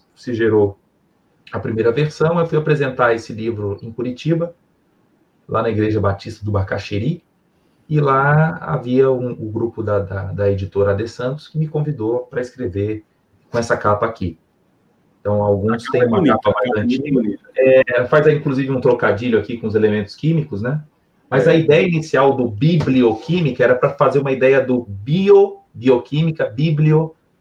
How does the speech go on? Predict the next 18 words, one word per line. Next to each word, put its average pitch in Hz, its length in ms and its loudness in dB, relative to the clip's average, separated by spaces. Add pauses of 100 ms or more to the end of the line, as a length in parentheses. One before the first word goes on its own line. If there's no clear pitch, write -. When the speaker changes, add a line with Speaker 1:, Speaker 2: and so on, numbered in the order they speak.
(100)
Speaker 1:
e 123 120 -12 (120)
fazer 127 180 2
esse 131 180 -8
trocadilho, 110 720 0
né? 101 180 -8 (540)
Foi 104 100 -10
daí 107 200 0
que - 100 -10
nasceu 101 420 -4
a 101 60 4
ideia. 92 400 -6 (160)
Speaker 2:
É - 60 -16
bom 190 200 0
um 202 40 2
su-, - 240 -4
um 156 40 2
subtítulo 165 880 0
mais, 113 580 -2